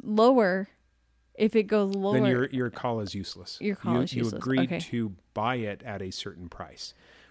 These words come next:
Speaker 2: When you have a put, when you've bought a put, then you have agreed with somebody that they will buy it from you
Speaker 1: Uh-huh.
Speaker 2: at a certain price. All right?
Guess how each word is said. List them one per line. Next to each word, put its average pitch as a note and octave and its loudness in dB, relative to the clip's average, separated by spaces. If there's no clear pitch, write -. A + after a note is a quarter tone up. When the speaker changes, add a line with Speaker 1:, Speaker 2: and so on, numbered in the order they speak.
Speaker 2:
When B2+ 2
you B2+ 2
have A#2+ -2
a A2 -4
put, E3+ 0
when A2 -6
you've G2 -8
bought A#2 0
a F2+ -10
put, A#2+ -2
then A2 0
you A#2 0
have A#2+ -8
agreed B2 -2
with G2+ -8
somebody G#2 -6
that G2+ -12
they D3+ 2
will D3 2
buy A#2 -4
it - -12
from G2 -6
you A#2 -2
Speaker 1:
Uh-huh. F3+ -2
Speaker 2:
at A#2 -2
a G2+ -4
certain F2+ -12
price. - -18
All G2+ -4
right? A#2 -2